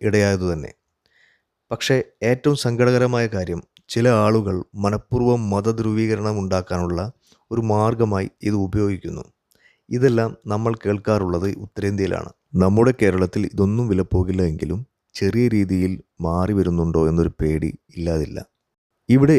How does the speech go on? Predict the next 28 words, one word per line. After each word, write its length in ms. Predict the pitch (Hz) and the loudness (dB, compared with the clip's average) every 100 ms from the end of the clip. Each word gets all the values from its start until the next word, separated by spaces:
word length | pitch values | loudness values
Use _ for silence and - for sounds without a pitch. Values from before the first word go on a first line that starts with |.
| 117 | 6
ഏറ്റവും 320 | 113 - 143 - | 4 2 2 0
പക്വമായി 500 | 98 - 127 127 123 | -2 -2 0 2 2
പെരുമാറിയത് 560 | 101 92 92 87 85 90 - - 87 | 2 2 2 0 -2 -4 -6 -4 -2
ആസിഫ് 280 | 90 101 - | -2 -4 -6
അലി 100 | 90 | -4
തന്നെയാണ്. 380 | 90 82 69 - - _ _ _ _ _ _ - | -2 -2 -4 -8 -16 _ _ _ _ _ _ -2
തൻ്റെ 160 | 104 117 107 | 0 2 4
പേരു 240 | 101 113 117 | 4 4 4
മാറ്റി 240 | 113 107 95 | 2 0 -2
വിളിച്ചു, 340 | 90 80 - - - 95 | -2 -2 -6 -10 -10 -6
അല്ലെങ്കിൽ 340 | 92 95 104 104 _ _ _ | -4 -2 -4 -6 _ _ _
തന്നെ 220 | 104 120 113 101 | 0 4 4 4
ഏതെങ്കിലും 400 | 107 117 123 127 | 4 2 2 2
തരത്തിൽ 320 | 117 107 110 101 | 2 0 -2 -4
ഇൻസൾട്ട് 440 | 95 95 110 107 - - | -4 -4 -4 -4 -10 -6
ചെയ്തു 340 | 92 95 98 85 - _ _ _ _ _ _ - | 0 0 0 -4 -6 _ _ _ _ _ _ -2
എന്നതാണ് 540 | 107 139 139 123 123 117 | 0 2 4 4 4 2
ആസിഫ് 300 | 107 120 107 | 0 -2 -2
അലിയോട് 260 | 104 107 107 | 0 2 2
ഇങ്ങനെ 200 | 101 98 - | 0 -2 -2
പെരുമാറാൻ 420 | 92 92 92 95 - | -2 0 0 -2 -2
കാരണം 360 | 87 90 92 92 - _ - 98 | 0 0 -2 -4 -8 _ -10 -4
എന്നാണെങ്കിൽ, 480 | 113 92 85 80 - _ _ _ _ _ - | 0 0 -2 -6 -10 _ _ _ _ _ -6
നിങ്ങൾ 300 | 101 107 101 98 | -2 0 0 2
നേരിട്ട 320 | 104 101 95 90 - 95 | 2 2 0 -4 -4 -4
അതേ 220 | 92 104 127 110 | 2 2 4 0
ഇൻസൾട്ട് 340 | 104 110 101 95 | -2 -4 -2 -2
തന്നെയല്ലേ 420 | 90 90 85 82 | 0 -2 -2 -4